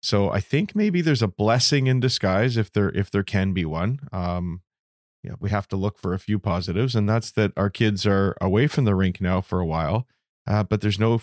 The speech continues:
no fear of missing out because everybody's missing out right now. So hopefully they're running around the backyard, they're doing a little bit of fitness, they're riding their bikes, whatever. But, uh, but I think this break could, could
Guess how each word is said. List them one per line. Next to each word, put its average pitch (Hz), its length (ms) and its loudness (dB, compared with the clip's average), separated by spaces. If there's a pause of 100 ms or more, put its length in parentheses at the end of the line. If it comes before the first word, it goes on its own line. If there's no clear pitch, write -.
(100)
no 110 240 2
fear 98 280 0
of 87 80 -6
missing 82 320 -6
out 78 200 -8
because 90 220 -6
everybody's 92 520 -4
missing 85 300 -6
out 76 120 -8
right 90 200 -8
now. 78 180 -10
So 90 320 -4 (420)
hopefully 131 320 2
they're 120 180 4
running 113 220 2
around 110 200 2
the 104 60 0
backyard, 107 600 2
they're 98 100 0
doing 101 180 0
a 98 40 0
little 101 120 0
bit 95 120 -2
of 98 80 -2
fitness, 107 440 0
they're 92 180 -2
riding 98 280 2
their 95 80 2
bikes, 95 420 -2
whatever. 98 400 0
But, 90 380 -6
uh, 82 220 -2 (480)
but 101 100 0
I 107 60 2
think 120 240 0
this 117 120 0
break 107 280 0
could, 98 200 -2 (140)
could - 320 -4